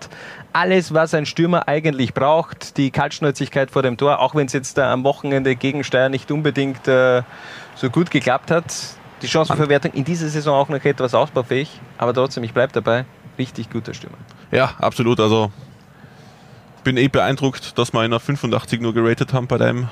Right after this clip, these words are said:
Speaker 2: so wie du von ihm schwärmst. Aber, na, also, absoluter Topspieler. Ähm, unfassbar wichtig für die Offensive von Austria Klagenfurt. Gehört eben einfach zu den besten Stürmern der Liga, da gibt's wenig Zweifel, dass der einfach in einem Top Ten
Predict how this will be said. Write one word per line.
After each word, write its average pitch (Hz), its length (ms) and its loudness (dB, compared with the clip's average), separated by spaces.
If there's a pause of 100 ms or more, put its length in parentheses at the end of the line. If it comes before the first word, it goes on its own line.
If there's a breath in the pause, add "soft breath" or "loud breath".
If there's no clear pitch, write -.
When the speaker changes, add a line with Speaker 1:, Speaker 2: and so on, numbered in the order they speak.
(120)
Speaker 2:
so 123 220 -2
wie 120 60 2
du 139 140 2
von 123 180 0
ihm 123 120 2
schwärmst. 135 520 0 (380 loud breath)
Aber, 120 760 4
na, 127 300 2
also, 123 200 2 (180)
absoluter 131 500 0
Topspieler. 120 540 0 (300)
Ähm, 110 400 -2
unfassbar 127 440 2
wichtig 117 320 0
für 120 100 0
die 113 60 4
Offensive 117 500 0
von 117 160 -2
Austria 113 320 0
Klagenfurt. 117 640 -2 (600 loud breath)
Gehört 123 320 2
eben 117 240 2
einfach 110 260 0
zu - 100 -6
den 110 120 0
besten 113 240 -2
Stürmern 113 360 0
der 113 100 2
Liga, 113 400 4 (640 loud breath)
da 110 120 2
gibt's 120 240 -4
wenig 117 220 0
Zweifel, 113 340 2
dass 110 120 0
der 113 220 2
einfach 110 220 -4
in 113 120 2
einem 110 160 -2
Top - 300 -8
Ten 113 300 -2